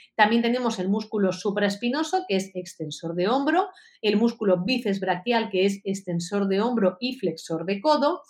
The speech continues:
el músculo braquia-, braquial, que es flexor de codo, y la musculatura propia extensora del carpo y extensora de los dedos, que es el extensor carpo radial, digital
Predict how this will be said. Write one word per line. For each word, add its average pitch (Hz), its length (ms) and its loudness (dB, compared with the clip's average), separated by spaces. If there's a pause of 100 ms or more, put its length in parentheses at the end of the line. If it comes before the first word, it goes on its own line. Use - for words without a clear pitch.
(340)
el 220 140 0
músculo 226 480 0
braquia-, 196 480 0
braquial, 185 680 0
que 208 140 0
es 214 160 -6 (160)
flexor 190 540 -2
de 196 160 -4
codo, 294 420 2 (340)
y 302 120 0
la 311 100 4
musculatura 233 800 0
propia 226 540 -2
extensora 202 800 -2 (240)
del 247 280 2
carpo 226 460 -2
y 220 180 0
extensora 202 640 -4
de 208 100 0
los 214 180 -2
dedos, 214 420 0
que 202 80 -2
es 196 120 -4
el 196 100 -2
extensor 190 540 -4
carpo 190 280 -2
radial, 214 540 0
digital 196 640 0